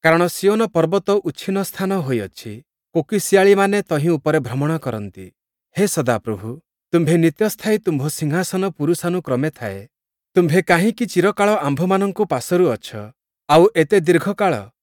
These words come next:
ଆମ୍ଭମାନଙ୍କୁ ପରିତ୍ୟାଗ କରୁଅଛ? ହେ ସଦାପ୍ରଭୁ, ତୁମ୍ଭ ପ୍ରତି ଆମ୍ଭମାନଙ୍କୁ ଫେରାଅ,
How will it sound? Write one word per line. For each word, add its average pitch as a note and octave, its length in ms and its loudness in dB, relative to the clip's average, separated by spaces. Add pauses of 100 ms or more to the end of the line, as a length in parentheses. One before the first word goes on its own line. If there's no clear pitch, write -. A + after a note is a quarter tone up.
(300)
ଆମ୍ଭମାନଙ୍କୁ G3 580 0
ପରିତ୍ୟାଗ D3+ 560 0
କରୁଅଛ? A#2+ 500 -6 (480)
ହେ G3+ 100 4
ସଦାପ୍ରଭୁ, A#2 680 -4 (400)
ତୁମ୍ଭ F3 220 2
ପ୍ରତି A3 320 0
ଆମ୍ଭମାନଙ୍କୁ F3+ 640 0
ଫେରାଅ, B2 520 -4